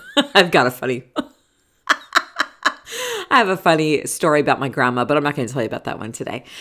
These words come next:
Um, after reading this article, I started really thinking about something my mom did when she was alive and living with us. One day she got up early in the morning and poured herself a cup of coffee, and she went to go walk out into the garage to get some laundry.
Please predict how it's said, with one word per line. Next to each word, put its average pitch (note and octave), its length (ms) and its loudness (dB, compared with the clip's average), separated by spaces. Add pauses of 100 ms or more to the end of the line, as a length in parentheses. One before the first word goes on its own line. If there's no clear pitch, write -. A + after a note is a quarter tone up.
(280)
Um, E3 340 4
after C#4 380 8
reading E3 380 4
this D3 180 -2
article, C#3 440 4
I C3 60 4
started D#3+ 440 0 (160)
really D#3 320 4
thinking D3 320 -4
about C3+ 180 2
something C#3 340 -2
my C3 160 0
mom C3 300 2
did A#2+ 420 0
when B2+ 540 0
she - 220 -2
was B2+ 160 0
alive A#2 600 -2 (280)
and C3+ 180 -2
living B2 260 -2
with A#2 160 -8
us. A2 240 -4
One C#3+ 200 -2
day B2+ 180 2
she B2+ 180 -4
got A#2+ 180 0
up B2 200 -4
early B2+ 460 2 (120)
in C3+ 100 -4
the C3 80 -2
morning A#2 520 -4
and A2+ 140 -6
poured A#2 180 -4
herself B2 320 -4
a C#3+ 60 -6
cup - 180 -6
of - 60 -6
coffee, A#2+ 480 -2 (400)
and D3+ 200 2
she F3+ 120 -2
went F3+ 160 2
to G3+ 80 0
go E3 100 4
walk C#3 300 2
out C#3+ 260 4
into D#3+ 220 -4
the C3+ 80 -2
garage F3+ 420 0
to D#3+ 100 -2
get C#3+ 140 -2
some D3+ 180 -6
laundry. D3 540 -2